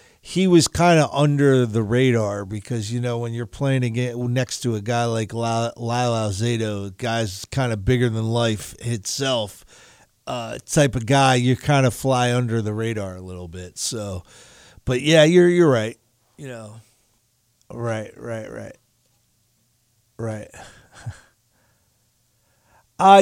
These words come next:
you know, honestly, uh, they got a scrimmage today up at, uh, Lake Forest, so, uh, I'm gonna try and swing by and, and see what, uh,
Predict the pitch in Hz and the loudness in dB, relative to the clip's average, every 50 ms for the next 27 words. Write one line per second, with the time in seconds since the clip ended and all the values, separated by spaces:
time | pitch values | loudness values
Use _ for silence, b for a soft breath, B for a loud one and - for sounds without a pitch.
0 | 190 160 156 190 196 202 208 214 208 190 185 196 208 196 - - - 185 185 175 | 8 6 4 6 8 10 12 12 12 12 10 10 8 8 6 6 8 10 10 12
1 | 170 160 160 156 151 135 143 160 151 170 175 175 160 - - - - 165 165 170 | 12 12 10 10 8 8 6 4 6 6 6 6 6 4 2 0 0 2 2 2
2 | 165 - - - - 156 147 151 151 151 147 147 143 - - 139 135 135 135 131 | 0 -2 -2 -2 2 4 6 6 8 8 6 6 4 2 2 2 2 4 4 4
3 | 131 131 131 127 127 123 120 123 131 135 127 - - - - 131 135 143 147 147 | 2 2 2 2 2 2 2 2 2 0 0 -2 -6 -2 0 2 4 4 4 4
4 | 139 - - - - - - - 143 131 127 123 123 120 120 120 123 123 123 120 | 2 -2 -6 -12 -14 -12 -8 -4 -2 0 2 2 2 2 0 0 0 0 -2 -2
5 | 117 123 127 127 131 131 127 120 - - 135 127 123 120 110 - - - 127 127 | -2 -2 -2 -2 0 -2 -2 -4 -2 -2 0 0 2 0 0 -2 -4 -4 -2 -2
6 | 123 120 113 110 117 120 120 123 120 120 117 113 110 107 104 101 b b b b | 0 0 0 0 0 2 2 2 2 2 0 0 0 -2 -4 -4 b b b b
7 | b b b b b b _ _ - - 117 113 107 101 - - - 135 127 123 | b b b b b b _ _ -14 -10 -8 -8 -8 -8 -8 -6 -4 -4 -2 -2
8 | 123 120 120 117 110 117 117 113 107 107 104 101 98 | -2 -2 -2 -2 -4 -4 -6 -6 -6 -6 -8 -8 -10